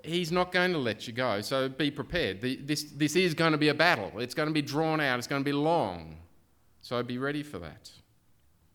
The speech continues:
Now, uh, so each one's planned out. Each increases in intensity before they culminate in that tenth,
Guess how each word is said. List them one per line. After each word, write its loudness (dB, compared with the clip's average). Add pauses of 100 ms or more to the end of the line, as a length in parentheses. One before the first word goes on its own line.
(800)
Now, 4
uh, -4
so 0
each 2
one's 2
planned 0
out. 2
Each 0
increases -2
in 2
intensity -2 (280)
before -2
they 0
culminate -2
in 0
that -4
tenth, -6